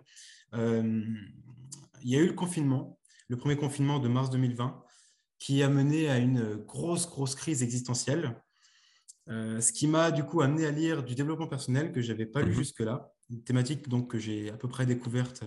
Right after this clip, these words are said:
Speaker 1: dans, dans ces eaux-là. Et, et puis de fil en aiguille, en fait, à force de lire du développement personnel et de con-, de consommer pas mal de, de vidéos YouTube en rapport avec ça, j'ai commencé à faire la découverte de certains philosophes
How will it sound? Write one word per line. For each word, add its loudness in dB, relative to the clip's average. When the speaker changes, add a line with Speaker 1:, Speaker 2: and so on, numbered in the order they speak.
Speaker 1:
dans, -10
dans -8
ces -10
eaux-là. -8
Et, 2
et -2
puis -2
de 2
fil 0
en 4
aiguille, 0
en 0
fait, -4
à -2
force -2
de 0
lire 0
du -4
développement -2
personnel 0
et 0
de -2
con-, -2
de 0
consommer -2
pas -2
mal 4
de, 0
de -4
vidéos 0
YouTube -2
en 0
rapport -4
avec -4
ça, -4
j'ai 0
commencé 2
à 2
faire 0
la 2
découverte -2
de 0
certains -2
philosophes 0